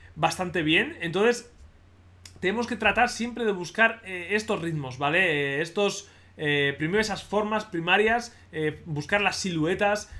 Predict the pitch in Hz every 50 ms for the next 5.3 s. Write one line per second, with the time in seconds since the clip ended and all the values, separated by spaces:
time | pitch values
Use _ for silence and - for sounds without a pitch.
0 | - - - 165 151 156 151 143 147 147 - - - 185 190 190 180 175 170 165
1 | - - 220 233 220 202 165 160 - 180 185 202 202 208 214 214 214 - - -
2 | - - 160 160 160 160 160 151 175 170 170 180 180 185 190 196 175 156 170 165
3 | 185 254 294 294 269 247 240 226 220 226 247 294 320 311 - - 320 349 349 349
4 | 339 - 320 302 285 285 285 - 247 233 220 220 254 285 302 311 311 311 311 302
5 | - - 220 214 226